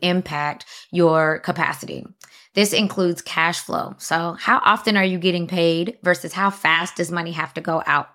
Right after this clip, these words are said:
Revenue, just literally how much money do you make? And then expenses. What things do you already know you're gonna have to pay for, for your business? At Little Fish, we serve mostly professional service providers,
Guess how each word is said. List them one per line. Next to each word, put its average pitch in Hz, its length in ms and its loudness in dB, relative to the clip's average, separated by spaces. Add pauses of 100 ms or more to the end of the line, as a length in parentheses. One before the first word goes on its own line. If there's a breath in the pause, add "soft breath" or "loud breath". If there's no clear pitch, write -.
(680 loud breath)
Revenue, 180 560 2 (320)
just 196 240 0
literally 170 680 4
how 190 240 2
much 202 260 4
money 175 380 0
do 151 100 -4
you 151 200 -6
make? 147 360 -8 (360 soft breath)
And 160 180 -4
then 170 100 2
expenses. 185 760 0 (240)
What 185 340 4
things 214 260 2
do 185 80 -4
you 180 140 -2
already 190 460 6
know 175 120 2
you're 170 200 2
gonna 165 160 -2
have 160 200 0
to 170 60 -4
pay 165 240 0
for, 170 240 -6
for 165 140 -6
your 165 160 -2
business? 156 520 -8 (380 soft breath)
At 208 100 2
Little 233 160 6
Fish, 247 220 2
we 247 80 2
serve 202 340 4
mostly 180 380 2
professional 170 500 0
service 160 340 2
providers, - 560 -4